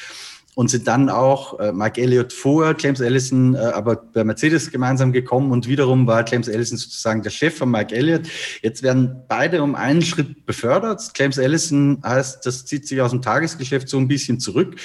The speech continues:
Jetzt kenne ich, ich habe noch mit keinem der Beteiligten leider sprechen können, ich kenne also nicht alle Hintergründe, aber für mich klingt's eher ein bisschen so, als würde James Allison sagen, ich möchte eine Spur kürzer treten,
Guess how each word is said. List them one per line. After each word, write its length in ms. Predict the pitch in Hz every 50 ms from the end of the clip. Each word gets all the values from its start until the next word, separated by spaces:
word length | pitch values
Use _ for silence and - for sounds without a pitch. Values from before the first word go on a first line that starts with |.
| - - - - - - -
Jetzt 260 | 120 113 - - -
kenne 260 | - - 156 165 180 175
ich, 180 | 165 175 -
ich 100 | 123 127
habe 140 | - 135 131
noch 120 | 135 127 123
mit 160 | 139 135 131
keinem 280 | - 123 131 143 143
der 80 | 135 127
Beteiligten 480 | 127 123 - 117 110 117 139 135 - 120
leider 220 | 120 120 117 117
sprechen 360 | - - - 139 151 - 127
können, 220 | - 113 113 127 135
ich 120 | 131 135
kenne 200 | - 127 127 131
also 180 | 123 120 120 120
nicht 320 | 131 131 131 - - -
alle 200 | - 117 135 135
Hintergründe, 600 | 143 170 175 - 127 - - 117 123 139 143 135
aber 160 | 120 113 120
für 160 | - - 123
mich 320 | 120 131 147 - - - -
klingt's 380 | - 139 143 147 143 139 -
eher 460 | - - - 135 139 156 170 175 160 156
ein 120 | 151 143
bisschen 320 | 147 147 - - - 123
so, 380 | 120 127 135 156 175 180 180 180 - - - - - -
als 180 | - 123 113 107
würde 180 | 127 147 151 156
James 240 | - 143 135 135 127
Allison 340 | 110 120 135 156 143 147 139
sagen, 320 | 127 123 127 139 143 139 -
ich 120 | - -
möchte 460 | 131 139 165 160 - - 151 147 135 -
eine 100 | 139 127
Spur 360 | 131 - - - 165 196 180
kürzer 360 | 190 - 185 180 180 151 127
treten, 440 | 127 - 104 101 - - 147 180 185